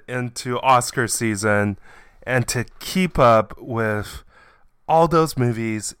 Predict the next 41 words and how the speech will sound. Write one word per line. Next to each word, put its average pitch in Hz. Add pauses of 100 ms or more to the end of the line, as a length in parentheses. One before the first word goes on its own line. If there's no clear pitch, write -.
and 110
your 90
favorite 147
award 113
season, 101 (600)
because 123
if 120
you 123
do, 123 (380)
you'll 110
have 104 (100)
a 101
head 135
start 120
on 110 (200)
everyone 156
else 113
in 117
your 107
Oscar 101
pool. 98 (680)
Keep 233
it 226
tuned 156
in 139
to 127
The 110
Movie 101
Place. 90
You 151
can 147
find 135
us 117 (380)
almost 202
everywhere 151
you 113
can 117
find 104
podcasts, 98
iTunes, 135
Stitcher, 107